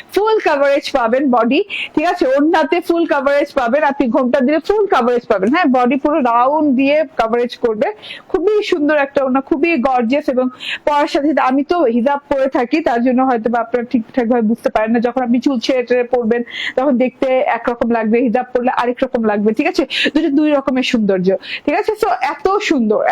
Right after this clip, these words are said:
এত সুন্দর একটা জিনিস, দেখেন totally, মাশাআল্লাহ, ঠিক আছে? তো যার যার ভালো লাগবে নিয়ে নিবেন, স্ক্রিনশট, ফোন নাম্বার, অ্যাড্রেস দিয়ে। And এইটার হচ্ছে, আহ, এইটার হচ্ছে গিয়ে ড্রেসটা চার চারটা কালার আছে, হ্যাঁ? আর ডিটেইল বলতে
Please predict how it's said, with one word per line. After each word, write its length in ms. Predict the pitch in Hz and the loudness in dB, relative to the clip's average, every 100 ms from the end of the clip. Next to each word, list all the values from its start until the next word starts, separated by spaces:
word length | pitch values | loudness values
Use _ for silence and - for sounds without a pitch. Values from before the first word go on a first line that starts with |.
| 269 | -2
এত 120 | - 359 - | -2 -2 -2
সুন্দর 300 | 320 262 277 240 | -2 0 2 0
একটা 160 | 220 226 | 0 -2
জিনিস, 160 | 208 208 240 | 0 2 0
দেখেন 200 | 247 359 330 | 0 -2 -2
totally, 720 | 294 311 294 269 233 214 190 - - - - 233 | 0 0 0 0 0 0 -2 -4 -14 -16 -4 0
মাশাআল্লাহ, 720 | 254 269 294 233 214 196 196 - | 0 0 0 0 2 0 -2 -4
ঠিক 120 | 311 453 | -2 -2
আছে? 140 | 427 247 - - - | -2 -4 -4 -8 -2
তো 40 | 339 | 0
যার 140 | 320 320 | 2 2
যার 120 | 349 359 | 2 2
ভালো 120 | 320 320 | 2 2
লাগবে 200 | 302 370 311 | 0 0 2
নিয়ে 140 | 330 311 | 2 2
নিবেন, 280 | 277 349 440 415 269 | 0 0 0 -2 -2
স্ক্রিনশট, 420 | - 311 311 359 330 | -2 -2 0 -2 -4
ফোন 140 | 311 269 | -4 0
নাম্বার, 180 | 277 294 | 2 2
অ্যাড্রেস 380 | 277 254 285 311 269 | 2 0 0 -2 -2
দিয়ে। 180 | 285 277 415 277 | 0 2 0 0
And 120 | 247 - | 0 0
এইটার 300 | 240 240 277 285 | -2 0 0 0
হচ্ছে, 340 | 254 240 - 262 285 - - - - - 226 | -2 -2 -2 0 -2 -4 -16 -14 -8 -4 0
আহ, 420 | 220 226 220 226 220 254 | 2 4 4 2 0 -2
এইটার 220 | 254 277 | 0 0
হচ্ছে 180 | 277 - 233 | 0 0 0
গিয়ে 120 | 254 233 | 0 0
ড্রেসটা 420 | 247 254 254 269 330 - | 0 -2 -2 -2 0 0
চার 140 | 240 | -2
চারটা 260 | 247 240 254 247 | -2 -2 -2 -2
কালার 240 | 226 240 240 | 0 2 2
আছে, 200 | 220 285 392 - - - - | 0 -2 -2 -4 -18 -6 -2
হ্যাঁ? 180 | 320 285 - 247 | 0 0 0 2
আর 100 | 262 247 | 2 2
ডিটেইল 340 | 269 262 247 262 220 | 2 2 2 2 2
বলতে 220 | 247 277 | 0 0